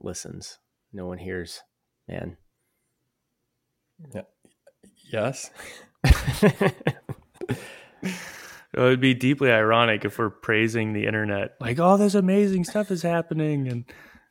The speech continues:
Speaker 2: There,
Speaker 3: and you're
Speaker 2: there,
Speaker 3: just
Speaker 2: there,
Speaker 3: frozen there,
Speaker 2: there,
Speaker 3: just
Speaker 2: there,
Speaker 3: talking to yourself.
Speaker 1: <laughs>
Speaker 2: One of my favorite, and I should say least favorite things about Zoom and whatnot is when it does, uh, get jumpy or, like, you miss a gap, it'll, it'll just catch the person up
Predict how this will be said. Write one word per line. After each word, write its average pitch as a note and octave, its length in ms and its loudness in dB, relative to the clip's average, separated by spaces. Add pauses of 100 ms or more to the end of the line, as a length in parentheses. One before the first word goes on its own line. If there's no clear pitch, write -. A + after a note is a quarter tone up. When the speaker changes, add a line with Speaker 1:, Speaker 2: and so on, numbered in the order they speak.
(140)
Speaker 2:
There, C#3+ 180 6
Speaker 3:
and A2 140 -2
you're A2 120 4
Speaker 2:
there, A2 60 -2
Speaker 3:
just A2 280 -4
Speaker 2:
there, G#2+ 80 2
Speaker 3:
frozen G#2+ 380 4
there, A#2 180 0
Speaker 2:
there, B2 80 2
Speaker 3:
just C3 160 -2
Speaker 2:
there, A#2+ 120 -4
Speaker 3:
talking A2+ 580 2
to A2+ 40 -2
yourself. A#2 580 2
Speaker 1:
<laughs> - 0 -
Speaker 2:
One - 720 6
of F#3+ 40 6
my G#3+ 120 12
favorite, C#3 600 4
and B2+ 160 6
I A#2+ 60 6
should A#2 180 -2
say A#2 160 6
least A2+ 260 2
favorite B2+ 300 0
things C3 180 0
about A#2 420 2
Zoom A2+ 320 0
and A#2 140 0
whatnot B2 400 2
is G#2+ 260 -2 (420)
when A#2 260 2
it G#2 120 0
does, A#2 600 2 (200)
uh, G#2 420 0 (600)
get A2+ 240 -2
jumpy B2+ 600 -2 (100)
or, A2 100 -2
like, G#2 380 -6
you A2 120 -6
miss A2 280 0
a G#2+ 60 -4
gap, G#2+ 300 -2
it'll, A2 320 -2
it'll A#2 180 -2
just - 260 -8
catch - 340 -4
the - 80 -6
person A2+ 420 -2
up G#2+ 280 -2